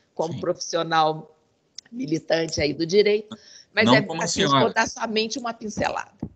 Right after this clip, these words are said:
Speaker 2: Não
Speaker 1: tá?
Speaker 2: sei como a senhora, pode continuar. <laughs>
Speaker 1: Tá bom. Então, é, não pode deixar,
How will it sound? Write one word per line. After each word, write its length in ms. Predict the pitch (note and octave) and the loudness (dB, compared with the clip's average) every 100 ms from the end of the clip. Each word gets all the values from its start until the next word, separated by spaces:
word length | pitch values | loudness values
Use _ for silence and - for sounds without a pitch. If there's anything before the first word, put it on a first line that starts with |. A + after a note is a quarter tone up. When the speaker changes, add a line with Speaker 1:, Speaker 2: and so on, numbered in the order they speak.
| - | -8
Speaker 2:
Não 200 | A2+ C3+ | -2 0
Speaker 1:
tá? 80 | C3 | 4
Speaker 2:
sei 160 | D3+ | 2
como 180 | D#3 E3+ | 2 -6
a 40 | |
senhora, 520 | E3+ C4+ A#2+ A2 G2+ - _ | -2 0 2 0 -2 -10 _
pode 240 | A2 G#2+ | -4 -4
continuar. 500 | - B2+ - B2 G2+ - - - - | -2 -4 -2 -2 -4 -12 -18 -8 -6
<laughs> 280 | - C3 | -2 -2
Speaker 1:
Tá 240 | - C#4+ B3+ | 2 6 6
bom. 300 | F#3+ B2+ F#2+ _ _ _ - | 4 -2 -4 _ _ _ -8
Então, 640 | A3 A3+ - G#3+ A#3+ C#4 - | -6 -4 2 4 4 0 2
é, 340 | A#3 A3+ A3+ | 2 4 0
não 200 | A3+ B3 | 0 -2
pode 380 | B3 A#3+ A3 A3 | 0 2 2 2
deixar, 600 | A3+ A3+ G#3+ G3+ G#3 B3+ | 2 2 0 0 0 -4